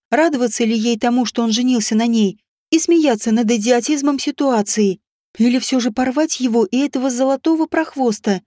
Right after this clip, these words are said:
Диш был растерян. Он успел настроиться на то, что тесть будет очень зла, и ему придётся приложить много усилий, чтобы опять завоевать её расположение –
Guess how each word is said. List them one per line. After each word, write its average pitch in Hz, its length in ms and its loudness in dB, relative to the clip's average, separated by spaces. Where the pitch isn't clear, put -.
Диш 302 220 2
был 285 200 -2
растерян. 220 540 -2
Он 302 120 2
успел 330 280 2
настроиться 269 540 0
на 226 140 -2
то, 294 160 -4
что 240 200 -4
тесть 285 300 -2
будет 262 320 -4
очень 269 260 -2
зла, 285 220 0
и 269 140 -2
ему 285 200 2
придётся 262 440 -2
приложить 262 440 -2
много 285 300 0
усилий, 220 540 0
чтобы 240 340 2
опять 233 260 -2
завоевать 233 540 0
её 269 200 -2
расположение – 247 800 0